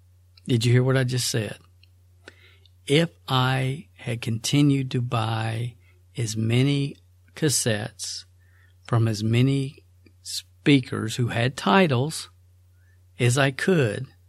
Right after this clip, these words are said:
at past the first two hundred,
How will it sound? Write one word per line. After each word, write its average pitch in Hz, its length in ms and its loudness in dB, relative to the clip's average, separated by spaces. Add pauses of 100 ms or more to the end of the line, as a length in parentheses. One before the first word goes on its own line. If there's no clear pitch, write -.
(1000)
at 139 300 2
past 156 420 -2
the 139 100 0
first 139 400 -2
two 143 180 -2
hundred, 123 640 0